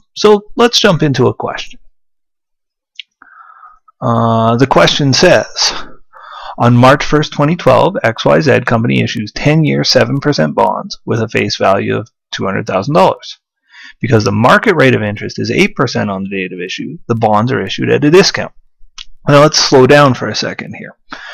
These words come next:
We issue bonds and we promise to pay back seven percent,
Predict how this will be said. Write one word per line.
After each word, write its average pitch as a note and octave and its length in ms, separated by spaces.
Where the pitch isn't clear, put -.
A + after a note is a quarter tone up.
We D#3+ 300
issue F3+ 260
bonds C3 360
and B2+ 100
we A#2+ 120
promise A2+ 420
to - 100
pay E3 160
back A#2+ 400
seven A#2 460
percent, F3 520